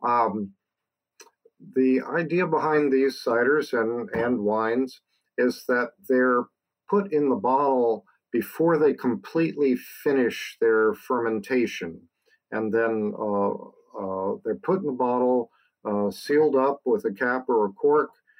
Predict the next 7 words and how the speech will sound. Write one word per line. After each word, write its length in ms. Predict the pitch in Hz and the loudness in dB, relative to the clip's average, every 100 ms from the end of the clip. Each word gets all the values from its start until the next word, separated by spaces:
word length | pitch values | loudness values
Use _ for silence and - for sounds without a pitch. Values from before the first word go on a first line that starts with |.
| - _ - | -20 _ -6
and, 520 | 120 113 113 107 101 - _ _ _ - 113 | -2 0 0 -2 -4 -8 _ _ _ -10 -4
uh, 240 | 107 104 | -2 0
they 180 | 101 104 | 2 0
finish, 560 | - 156 151 - - - _ _ - 123 | 2 0 0 -2 -12 -18 _ _ -14 -6
uh, 280 | 110 104 104 98 _ - | -4 -2 -2 -6 _ -4
their 300 | 123 117 113 101 | 0 4 4 2
fermentation 1200 | - 151 147 135 127 143 135 - 139 135 135 127 | -2 0 2 2 2 2 2 0 -2 -2 -2 -8